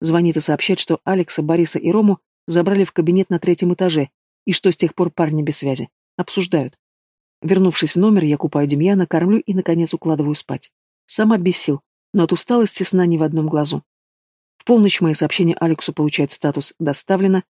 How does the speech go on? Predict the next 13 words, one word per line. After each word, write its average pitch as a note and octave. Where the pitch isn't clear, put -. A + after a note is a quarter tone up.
Он F3
пишет A#3
следом: D3+
«Собираюсь D#3+
в D#3+
аэропорт, D#3
все -
ок». D#3
Читая -
эти D3
слова, F3+
я E3+
выключаюсь. D3+